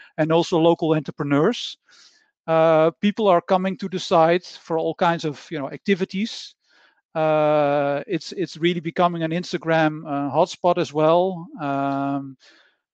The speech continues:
uh, people tend to, you know, love this place. You, I'm, I mean, almost literally love it, as you can see in this slide. Um,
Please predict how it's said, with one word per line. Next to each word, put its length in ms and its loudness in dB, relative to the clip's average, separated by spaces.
uh, 420 -4
people 260 -4
tend 280 0
to, 360 0
you 80 -4
know, 160 0
love 360 2
this 260 2
place. 360 2
You, 200 -8
I'm, 200 -8
I 120 -10
mean, 300 -8
almost 320 -2
literally 440 4
love 240 4
it, 80 6
as 160 0
you 60 -2
can 140 -6
see 260 -4
in 80 -4
this 160 0
slide. 400 4
Um, 760 -2